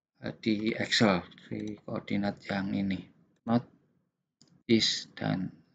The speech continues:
Z. Saya akan menggunakan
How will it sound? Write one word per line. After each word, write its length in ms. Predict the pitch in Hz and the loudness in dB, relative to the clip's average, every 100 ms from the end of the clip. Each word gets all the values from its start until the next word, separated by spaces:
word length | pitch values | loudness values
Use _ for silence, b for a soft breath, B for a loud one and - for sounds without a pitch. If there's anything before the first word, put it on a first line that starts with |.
| - | -4
Z. 220 | - 95 - _ _ _ B B B B B | -2 -2 -4 _ _ _ B B B B B
Saya 320 | _ 110 117 131 | _ -4 -2 0
akan 280 | 131 120 | 6 8
menggunakan 680 | 113 110 107 104 - 107 104 | 6 4 2 0 0 2 2